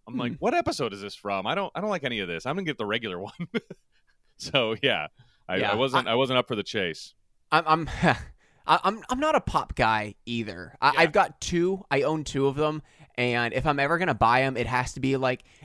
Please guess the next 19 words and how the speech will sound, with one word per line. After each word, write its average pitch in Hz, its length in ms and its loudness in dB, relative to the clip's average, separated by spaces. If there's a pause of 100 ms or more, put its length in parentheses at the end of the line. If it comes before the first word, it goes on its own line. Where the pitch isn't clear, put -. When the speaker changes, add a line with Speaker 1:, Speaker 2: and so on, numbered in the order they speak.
(120)
Speaker 2:
an 131 140 2
obscure 143 1160 -2
scene 190 760 -2
or 131 220 0 (100)
character 165 540 0
or 131 60 -4
from 143 360 -4
one 135 460 -4
particular 143 580 -6
episode. 147 580 0 (240)
Like, 165 120 -2
I'm 185 80 -2
not 190 140 0
just 160 140 -8
gonna 160 140 2
buy 143 240 6
the 139 220 4 (280)
Jerry 233 260 4
Seinfeld 156 520 0